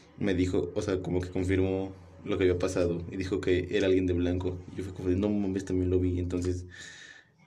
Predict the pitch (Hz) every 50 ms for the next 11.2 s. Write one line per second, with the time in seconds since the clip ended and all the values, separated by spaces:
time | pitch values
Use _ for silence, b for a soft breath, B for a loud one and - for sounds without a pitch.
0 | - - - 107 104 107 110 127 107 92 90 87 - - - - - _ _ _
1 | - 92 92 90 87 85 85 - 90 87 87 87 87 90 87 85 85 87 90 90
2 | 87 87 90 92 - - - - - - - 107 101 107 - 123 117 113 131 127
3 | - 131 139 190 180 - - - 82 82 85 82 - - - - - _ - 85
4 | 85 90 95 101 123 123 113 92 87 90 90 90 90 90 - - - B B B
5 | B B B B B B B B B - - 113 - - 95 98 104 - 107 98
6 | 92 92 95 90 - - 85 - 92 90 - - - - B B B B B B
7 | B B B B B B - - 104 98 95 98 98 98 - - - - - -
8 | - 101 98 98 101 92 - 98 92 - 90 87 85 90 92 90 - 90 85 82
9 | 82 - - - - _ - 104 98 85 82 85 78 82 85 85 78 76 76 85
10 | 82 82 85 85 - 82 90 - - 82 85 87 82 78 76 76 - 90 82 -
11 | - - 95